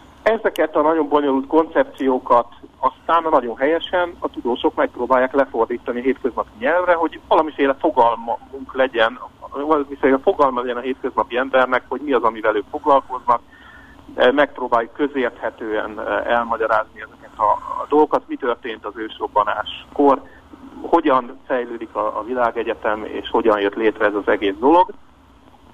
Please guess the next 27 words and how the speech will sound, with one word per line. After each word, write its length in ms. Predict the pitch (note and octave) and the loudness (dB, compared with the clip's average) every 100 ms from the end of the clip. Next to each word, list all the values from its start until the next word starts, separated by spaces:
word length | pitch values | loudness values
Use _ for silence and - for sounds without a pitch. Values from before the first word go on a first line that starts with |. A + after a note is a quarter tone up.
| - - | -20 0
És, 380 | C#3+ C#3+ C#3+ - - | 6 6 4 -2 -8
és 140 | - | 2
vannak 340 | F#3 D3+ C3+ | 2 2 -6
bizonyos 300 | C3+ A2 G#2+ | -8 -10 -10
elméleteink, 760 | - D#3+ F3+ D#3+ D3 D3+ C3+ C3 | -6 -6 -4 -4 -4 -4 -4 -4
amik 200 | A#2+ A#2 | -6 -4
ezt 180 | A#2 - | -6 -4
bizonyos, 380 | C3 A#2 G#2+ - | -2 0 0 -2
eh, 320 | - - A2 A2 | -6 -2 -2 0
pontossággal 720 | A#2+ A2+ A2 - G#2+ G2+ G2+ | 0 0 -4 0 0 2 2
leírják, 600 | C3+ D#3+ C#3+ C3+ B2 - - _ - - | 2 0 0 4 4 2 -8 _ -18 -8
az 160 | A#2 D3 | -6 -6
idő 500 | C#3+ B2 A#2 G#2+ A2 | -4 0 2 0 2
valamennyien, 1000 | A#2 G#2+ G#2 G#2 G#2 A#2+ A2+ G#2+ G2 G2 | 2 2 -2 -6 -6 -16 -12 -4 -4 -2
eh, 160 | G#2 A2 - | -6 -6 -2
szakaszáig, 560 | D3+ F3+ - D#3 D3 | 0 -2 0 0 0
tehát 180 | C#3 C3+ | -2 -6
ahogy 120 | B2+ | -4
megyünk 380 | C#3 D#3 C3+ A#2+ | 0 2 2 -2
vissza 280 | A#2 - - | -8 -6 -4
az 80 | G#2+ | -4
időben, 520 | D4 D#4 C#4+ C#3 C4 - - _ _ - - | 2 4 6 2 2 -10 -20 _ _ -20 -20
eh, 800 | - - - - A1 - - - | -14 -10 -8 -6 -4 -4 -4 -4
ezt 160 | C#3 - | -2 2
lehet 340 | D#3+ B2+ - - | 2 2 -2 -6
tudni, 420 | F3 - E3+ D3+ | -10 -8 -6 -6
hogy 200 | C#3 | -4